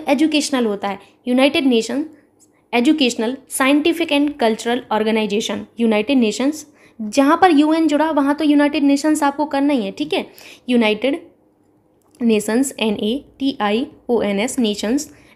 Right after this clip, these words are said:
एजुकेशनल, ई डी यू सी ए टी आई, सी ए टी आई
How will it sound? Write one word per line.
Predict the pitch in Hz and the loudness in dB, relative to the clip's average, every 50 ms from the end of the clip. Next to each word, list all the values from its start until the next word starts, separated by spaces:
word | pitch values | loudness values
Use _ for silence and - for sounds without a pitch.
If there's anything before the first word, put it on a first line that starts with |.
| - - | -2 0
एजुकेशनल, | 254 285 339 330 302 277 - - 240 240 240 240 - | 2 2 2 2 0 -2 -2 -2 -2 -2 -2 -2 -4
ई | 262 254 233 | -4 -4 -2
डी | 226 226 | -2 -4
यू | 208 202 226 254 | -4 -2 -4 -4
सी | 254 - - 254 240 - - | -4 -6 -4 -4 -2 -2 -2
ए | 214 214 | -2 -4
टी | 214 - 233 214 - - | -2 -4 -4 -6 -6 -6
आई, | 190 196 202 247 311 311 - - _ _ _ _ _ _ _ _ - | -6 -4 -4 -4 -4 -6 -10 -18 _ _ _ _ _ _ _ _ -12
सी | - - 240 | -8 -6 -2
ए | - 233 226 | 0 0 0
टी | 226 - 220 202 | 0 -2 -4 -4
आई | 202 196 220 277 | -2 -2 -2 -4